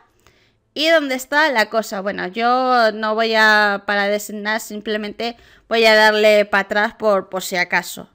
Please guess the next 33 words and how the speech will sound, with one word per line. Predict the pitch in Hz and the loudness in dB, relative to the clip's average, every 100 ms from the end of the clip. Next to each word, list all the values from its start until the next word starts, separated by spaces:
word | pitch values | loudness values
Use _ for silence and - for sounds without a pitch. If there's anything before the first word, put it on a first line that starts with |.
| _ - | _ -18
si | - 220 | -8 -4
no | 226 220 | -2 0
lo | |
he | 208 | 0
puesto | 208 202 202 | -2 -6 -6
bien. | 185 170 _ - _ | -6 -10 _ -20 _
Pero | 269 294 311 - - | 2 4 2 -2 -6
esa | 285 - 240 | -4 0 0
es | 202 | 0
mi | 208 190 | -2 -6
mira. | 185 175 165 165 _ _ | -4 -6 -8 -12 _ _
Sabéis | - 262 277 269 | 0 4 4 2
que | |
está | 311 - | -6 -4
en | 302 | -4
opciones, | 381 381 330 311 302 330 359 - _ _ _ _ | -4 -6 -6 -4 -4 -8 -10 -18 _ _ _ _
está | - 254 269 233 | -12 0 0 2
en | - 330 | 0 0
retícula | 349 339 302 277 302 294 311 330 _ _ _ | 0 -2 -8 -8 -6 -2 -4 -4 _ _ _
y | - 285 294 - | -6 -4 -4 -6
está | 202 - - 247 262 - _ | -10 -8 -4 -2 -2 -4 _
así, | 196 175 - 87 - _ _ _ | -12 -12 -14 -16 -18 _ _ _
¿vale? | - 202 208 269 403 _ _ _ _ _ _ _ _ _ | -8 -6 -4 -6 -10 _ _ _ _ _ _ _ _ _
Mi | 226 | -8
mira, | 233 269 302 320 - | -6 -2 0 0 -4
de | 208 | -12
hecho, | 240 - 294 | -12 -12 -14
sí, | - - - _ | -12 -18 -20 _
sí | - 240 | -16 -12
que | 233 254 | -8 -8
voy | 240 233 247 247 254 _ _ _ _ _ _ _ _ _ _ _ _ _ _ _ | -4 -6 -6 -8 -12 _ _ _ _ _ _ _ _ _ _ _ _ _ _ _
el | 196 202 | -12 -10
punto | 208 226 233 233 - 247 - | -10 -10 -10 -10 -8 -8 -8